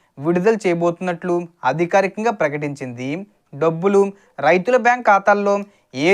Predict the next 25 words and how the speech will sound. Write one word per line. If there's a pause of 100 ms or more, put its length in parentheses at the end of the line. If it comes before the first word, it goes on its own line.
(120)
తేదీ
నుంచి
జమ
కానున్నాయనేది (400)
పూర్తి
వివరాలు, (420)
అలాగే (420)
ఈసారి
ప్రభుత్వం
చేసిన (460)
కొత్త
మార్పులన్నీ (340)
నేను
ఇప్పుడు
క్లియర్గా (100)
చెబుతాను. (460)
వీడియోని
ఎక్కడా
కూడా
స్కిప్
చేయకండి
ఫ్రెండ్స్,
and
వర్డ్
చూడండి.